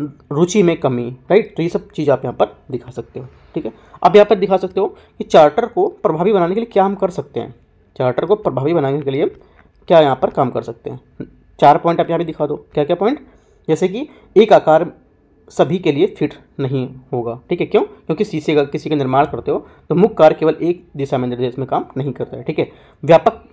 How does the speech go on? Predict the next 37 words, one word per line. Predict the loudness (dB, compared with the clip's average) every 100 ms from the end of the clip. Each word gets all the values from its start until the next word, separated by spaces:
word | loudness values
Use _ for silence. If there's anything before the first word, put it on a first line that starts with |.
| -4
जो | 0
आपके | 0 0 2
परामर्श | 2 2 0
प्रक्रियाएं | -4 -6 -6 -6 -4
वो | -4
होनी | -4 -6
चाहिए, | -8 -10 -12 -20 _ 2
दृढ़ | 4 6
जो | 4 2 _ _ -4
हमारी | 0 2 0
प्रतिबद्धता | -2 -4 -2 -2 0
है | -2
वो | -2
होनी | -4 -4
चाहिए, | -4 -4
ठीक | 0 2
है। | 2 -2 _ 0
चूक | 2 4
के | 4
मामले | 4 2 0
में | 0
निवारण | 0 0 -2
तंत्र | -2 -2 -2
यहाँ | -4
पर | -2 -4 -6 -6
एक | -6 -4
होना | -6 -6
चाहिए, | -8 -14 -14 -18 _ -4
ठीक | -4
है। |
तो | -4 -8
ये | -4
सब | 0 2
यहाँ | 2
पर | 0
आप | -2 -4
पॉइंट | -6 -6